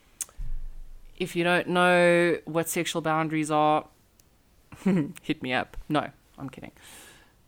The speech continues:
Material boundaries refer to money and possessions. Healthy material boundaries involve setting limits on what you will share and with whom.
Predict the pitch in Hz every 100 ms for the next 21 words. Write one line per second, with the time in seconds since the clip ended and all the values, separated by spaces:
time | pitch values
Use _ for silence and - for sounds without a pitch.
0 | _ - 180 220 285 285 262 226 143 147
1 | 143 143 180 190 202 - 185 175 196 208
2 | 254 247 320 - 90 - - 233 254 285
3 | 269 254 226 208 170 160 165 170 160 175
4 | 160 165 - 208 220 165 160 165 - 165
5 | 147 156 185 175 175 - 160 156 - 151
6 | 143 135 - - 113 -